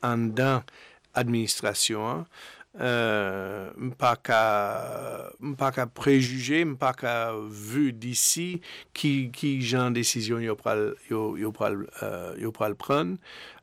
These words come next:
Euh, dans, dans année qui vient, il y a plusieurs autres pays dans l'hémisphère qui ont T P S tout. Euh, au fur et à mesure, il y a une décision sur pays ça yo qui doit, qui besoin fait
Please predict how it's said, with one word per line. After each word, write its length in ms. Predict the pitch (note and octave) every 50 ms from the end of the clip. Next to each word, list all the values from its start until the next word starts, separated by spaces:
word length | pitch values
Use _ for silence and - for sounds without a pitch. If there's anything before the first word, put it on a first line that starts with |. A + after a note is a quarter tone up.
| _ -
Euh, 540 | - A2+ A2 G#2+ G#2 G2+ G2+ F#2 F2 F2+ F#2 A2+ - _ _ - - - - - _ _ _ _ _ _ _ - - - -
dans, 580 | C#3+ C3 B2+ C3+ C3+ C#3 C3+ C3 C3+ C3+ A2+
dans 140 | C3 C3+ C#3
année 300 | - - D3+ C#3 C#3 C3+
qui 80 | - C3+ B2+
vient, 220 | A#2+ A#2+ B2+ C3
il 640 | C3 C3 B2+ B2 A#2+ A#2 - E3 F3+ G3 F3+ D3 B2+
y 180 | B2+ B2 B2
a 40 | B2 A#2
plusieurs 540 | G#2+ - C#3+ C3+ B2+ A#2 B2 B2 A2+ A#2
autres 140 | C3+ D3 C#3+
pays 340 | _ - C3+ C3 C3 C#3+ D#3+
dans 200 | D#3 C3+ B2 A#2+
l'hémisphère 640 | A#2+ A#2+ A#2+ A#2+ B2 A#2+ - - - C3+ - E3
qui 160 | - - C3 A2+ A#2+
ont 60 | A#2+
T 180 | A2 - - A#2+
P 160 | A#2 - A#2+
S 240 | A#2 A#2 A2+ - -
tout. 320 | - - D#3 E3+ F#3+ F3 - - - - - - - _ - -
Euh, 1080 | B2+ A#2+ A#2 A2+ A2+ A2+ A2 A2+ A2 A2 A2 A2+ A2 A2 A2 A2 G#2+ G#2 - - - - - B2 A#2 C3 - - _ _
au 80 | - B2
fur 280 | A2+ - - D3+ D3 C#3+
et 120 | C3+ B2+
à 20 | B2
mesure, 480 | B2+ B2 B2 A#2 A2+ C3 D#3 E3 E3 D3
il 60 | B2+
y 40 | C3
a 40 | C3
une 40 |
décision 520 | B2 B2 A#2 - - C3 A#2 B2 B2+ B2+ C3
sur 480 | - - - B2+ A#2+ A#2+ A#2 A2+ G#2+ - - - - - _ -
pays 180 | - B2 A#2+
ça 240 | A2+ - - A2+ A#2
yo 200 | A#2 A#2 A#2+ A#2
qui 260 | A2+ - - A#2+ A2+
doit, 320 | G#2+ A2 A#2 A#2 A#2 A#2+ - - -
qui 100 | - -
besoin 360 | A#2+ A#2+ A#2 G#2+ A#2 A2+ A2 A2 A2 G#2+ A2 A2+ A#2 A#2 A#2 A#2+ B2 B2 - A#2+
fait 300 | A2 - - - C3+ C3